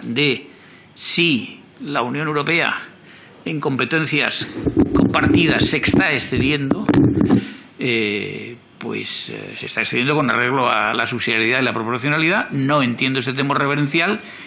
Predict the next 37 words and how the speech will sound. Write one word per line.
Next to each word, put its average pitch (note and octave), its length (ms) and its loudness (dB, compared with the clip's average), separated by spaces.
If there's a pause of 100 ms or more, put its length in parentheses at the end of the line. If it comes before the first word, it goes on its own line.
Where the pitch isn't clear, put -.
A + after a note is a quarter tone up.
(140)
y C3+ 100 2
no C#3+ 100 2
entiendo C#3+ 480 2
por D3+ 180 2
qué F3+ 320 0 (340)
aquí D#3 320 0
tenemos D3 400 0
siempre D#3 380 0
que G#2+ 60 -2
dar B2 180 0
por D3 120 0
supuesto F#3 580 0
que B2 140 0
todo D3 300 0
es D3 120 -2
conforme E3+ 500 0
con F3+ 120 2
el C#3 80 2
principio A#2+ 280 -4
de A2+ 60 -2
subsidiariedad, A#2+ 480 0
y A#2+ 120 0
alguna A2+ 260 0
experiencia C#3+ 420 0
ha C#3+ 40 0
habido D3+ 220 2
mala E3 380 2 (520)
en D#3+ 180 0
la F3+ 80 2
legislatura C3 580 0
anterior. A#2+ 300 0
Y G#2 60 -2
me A2 100 -4
permito A#2+ 340 -2
recordar D3+ 720 0 (600)
que A#2 180 -2
yo B2+ 240 0